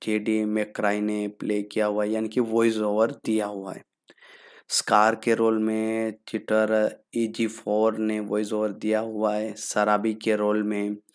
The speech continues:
एल्फर वुडान ने वॉइस ओवर दिया हुआ है। टिमोन के रोल में बिली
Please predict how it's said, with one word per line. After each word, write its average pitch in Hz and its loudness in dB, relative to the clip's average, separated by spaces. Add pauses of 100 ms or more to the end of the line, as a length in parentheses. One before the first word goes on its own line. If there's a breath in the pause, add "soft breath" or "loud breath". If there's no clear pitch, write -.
(460 loud breath)
एल्फर 107 -2
वुडान 104 -2
ने 107 -2
वॉइस 107 -2
ओवर 107 -2
दिया 104 -2
हुआ 104 2
है। 104 -4
टिमोन 107 -2
के 104 -2
रोल 104 0
में 104 -4
बिली 107 -2